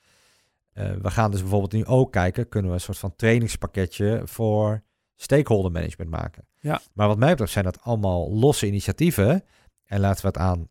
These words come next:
Speaker 1: de markt, tussen aanhalingstekens over, om de community te worden. Want wij willen juist dingen doen die er nog niet zijn.
Speaker 2: Ja.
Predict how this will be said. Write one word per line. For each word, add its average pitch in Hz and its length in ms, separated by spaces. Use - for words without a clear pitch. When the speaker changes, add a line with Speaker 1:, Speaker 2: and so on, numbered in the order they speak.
Speaker 1:
de 95 220
markt, 113 520
tussen 90 220
aanhalingstekens 85 500
over, 92 420
om 113 260
de 117 180
community 139 600
te 98 120
worden. 87 320
Want 98 180
wij 120 300
willen 98 220
juist 104 260
dingen 113 220
doen 131 120
die 127 140
er 131 40
nog 131 140
niet 139 160
zijn. 98 420
Speaker 2:
Ja. - 220